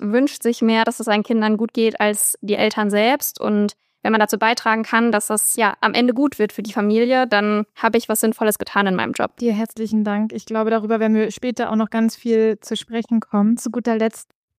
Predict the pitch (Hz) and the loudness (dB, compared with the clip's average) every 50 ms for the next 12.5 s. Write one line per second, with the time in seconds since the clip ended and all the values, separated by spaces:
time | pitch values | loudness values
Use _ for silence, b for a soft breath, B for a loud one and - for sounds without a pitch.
0 | _ - 233 226 208 190 185 185 180 180 180 180 180 - 196 214 247 214 214 214 | _ -2 0 2 2 2 2 0 0 0 0 -2 -2 -2 -2 -2 0 0 0 2
1 | 220 233 - - 240 214 214 214 214 - 233 214 - - 220 208 208 220 220 208 | 0 0 0 0 -2 0 2 0 0 0 -4 -4 -2 -2 -4 -2 0 0 2 2
2 | 208 214 - 190 220 254 262 262 247 - - 208 202 208 208 226 214 208 208 - | 2 0 0 0 2 2 2 2 0 0 0 0 0 2 0 0 -4 -4 -6 -4
3 | - 214 202 - 233 226 202 202 202 202 208 208 202 202 - - 202 202 202 202 | -4 -6 -4 -2 0 2 2 2 2 2 2 0 0 0 0 0 2 2 4 4
4 | 196 202 - - - 202 220 _ - - 269 285 - - 214 208 208 196 - 214 | 2 0 0 -2 -6 -6 -6 _ -6 -4 -4 -4 -2 -2 -2 -2 -2 -2 -2 -4
5 | 208 - - 214 202 196 196 190 190 190 190 185 190 190 190 180 180 202 226 262 | -4 -4 -4 -6 -6 -4 -2 0 0 0 0 -2 -2 0 0 0 2 2 2 0
6 | 277 - - 285 285 285 - 285 294 320 - - 226 220 233 220 214 - - 220 | 0 -4 -4 -4 -4 -2 -2 -4 -4 -4 0 0 0 2 2 0 0 2 0 -2
7 | 214 214 220 220 214 - 202 202 208 214 - 226 214 220 208 - 220 214 - - | 0 2 2 2 2 2 2 0 0 2 2 2 2 2 0 0 -2 -2 -2 -2
8 | 220 - - 208 - - 214 202 208 202 - - 214 208 208 - - 208 202 208 | -4 -2 -2 -4 -2 0 0 0 0 0 -2 -2 0 0 0 0 0 0 2 4
9 | 214 214 214 196 196 190 - 202 196 - - 190 208 233 247 277 269 - 277 262 | 4 2 2 0 -4 -2 -2 -4 -4 -4 -4 -2 -2 0 0 0 -2 0 0 0
10 | 262 262 247 277 262 - - - 269 269 262 254 277 277 262 247 208 - - - | 0 0 0 -2 -4 -4 -4 -4 -2 -2 0 0 0 0 2 0 0 0 -2 -4
11 | 214 214 208 - - 214 214 - 202 196 185 196 185 175 180 - - 196 196 - | -4 -4 -2 -2 -2 -2 -2 0 -2 -4 -4 -4 -8 -8 -6 -2 0 0 0 0
12 | 240 233 254 254 - - - 277 277 - | -2 -2 -4 -6 -6 -6 -6 -6 -6 -6